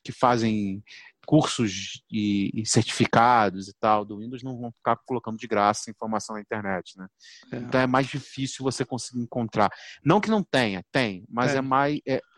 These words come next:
Speaker 1: tem menos, entendeu? No, no Linux você tem mais opções, entendeu? Chegamos no final, meu amigo Eduardo?
Speaker 2: Chegamos no final, acho que já falou bastante disso e
Speaker 1: É.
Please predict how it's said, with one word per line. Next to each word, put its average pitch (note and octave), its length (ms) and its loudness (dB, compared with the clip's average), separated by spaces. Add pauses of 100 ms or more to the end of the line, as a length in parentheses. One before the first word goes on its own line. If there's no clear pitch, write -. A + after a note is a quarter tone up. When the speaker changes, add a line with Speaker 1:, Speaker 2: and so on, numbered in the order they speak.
(200)
Speaker 1:
tem D#3+ 100 2
menos, A2+ 480 2
entendeu? G#2 440 -6 (320)
No, B2 240 -4
no B2+ 120 0
Linux C3+ 300 0
você C3+ 160 -6
tem C3+ 120 -4
mais B2+ 200 2
opções, F#2 600 -10
entendeu? F#2+ 440 -12 (220)
Chegamos G3+ 340 8
no F#3+ 80 10
final, A#3+ 300 6
meu D3+ 100 6
amigo G#2 200 0
Eduardo? F2 480 -6
Speaker 2:
Chegamos E3+ 420 2
no D#3 80 -4
final, D#3 260 0
acho B3 120 0
que A#3+ 80 -6
já G#3 100 2
falou E3+ 240 0
bastante D#3 380 -4
disso C#3 800 -4
e A#2 440 -6
Speaker 1:
É. F#2+ 400 4